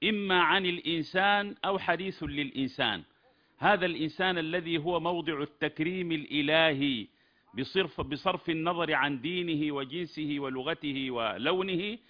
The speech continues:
ينبغي أن يكون محط العناية والكرامة والرعاية، وأن نتوجه إليه بما يقيم إنسانيته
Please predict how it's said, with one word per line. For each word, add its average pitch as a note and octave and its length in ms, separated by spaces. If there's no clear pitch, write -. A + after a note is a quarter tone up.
ينبغي E3 520
أن D3+ 140
يكون D#3+ 440
محط D3+ 480
العناية E3 920
والكرامة E3 1080
والرعاية، D3+ 920
وأن D#3 380
نتوجه E3+ 680
إليه F3+ 840
بما F#3+ 580
يقيم F3+ 600
إنسانيته D#3+ 1400